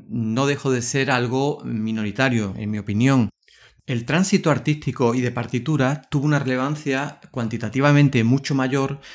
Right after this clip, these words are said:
en la popularización de repertorios de un territorio en otro territorio.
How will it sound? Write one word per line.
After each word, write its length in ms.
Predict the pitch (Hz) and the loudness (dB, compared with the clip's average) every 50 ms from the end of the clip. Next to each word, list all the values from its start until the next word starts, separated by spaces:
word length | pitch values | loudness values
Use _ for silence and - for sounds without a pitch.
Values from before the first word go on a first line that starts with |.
| - - - | -20 -10 -6
en 160 | - 139 120 | -4 -2 -2
la 140 | 127 127 - | -2 0 0
popularización 920 | 143 - - 139 131 123 117 120 117 120 120 120 - 156 160 165 160 143 | -2 -2 0 0 2 2 2 0 0 -2 -4 0 2 2 4 4 4 4
de 80 | 117 117 | 2 2
repertorios 600 | - 117 107 120 107 110 - 135 135 147 147 135 | 0 -2 -4 -4 -4 -2 -2 -2 0 0 0 0
de 120 | 113 123 | -2 -2
un 140 | 117 127 123 | -2 -2 -2
territorio 840 | 127 135 123 127 120 123 151 143 135 135 143 151 151 151 - _ _ _ _ | -2 -2 -2 -2 -2 0 0 2 2 2 0 0 -2 -4 -10 _ _ _ _
en 180 | - 143 117 120 | -4 -2 -2 -2
otro 180 | 117 110 107 101 | -2 -4 -6 -6
territorio. 640 | 120 113 110 104 101 113 101 95 98 95 92 92 | -6 -6 -6 -6 -6 -4 -4 -4 -4 -6 -6 -8